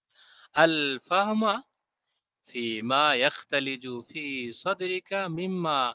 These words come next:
লাম ইয়াবলুগুকা ফিল কুরআনি ওয়াস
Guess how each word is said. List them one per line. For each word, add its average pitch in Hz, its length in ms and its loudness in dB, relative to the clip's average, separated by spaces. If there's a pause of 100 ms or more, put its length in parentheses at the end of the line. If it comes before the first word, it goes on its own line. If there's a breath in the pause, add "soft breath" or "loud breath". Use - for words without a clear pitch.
(340 soft breath)
লাম 143 380 4
ইয়াবলুগুকা 160 1160 -4
ফিল 131 400 -10
কুরআনি 113 720 -4
ওয়াস 101 200 -12